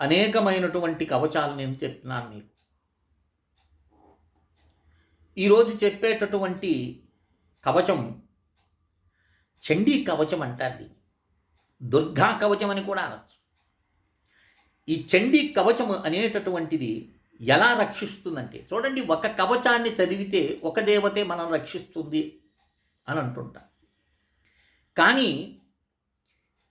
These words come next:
ఈ యొక్క చండీ కవచం, చండీ అనగానే భయపడిపోతారండి.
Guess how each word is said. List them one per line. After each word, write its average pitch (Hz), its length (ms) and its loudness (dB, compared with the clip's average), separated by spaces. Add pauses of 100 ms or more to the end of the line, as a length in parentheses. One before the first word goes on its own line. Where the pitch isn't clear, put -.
ఈ 196 160 4
యొక్క 262 240 6
చండీ 285 540 2
కవచం, 202 480 0 (640)
చండీ 180 240 -4
అనగానే 208 400 0
భయపడిపోతారండి. 208 1160 0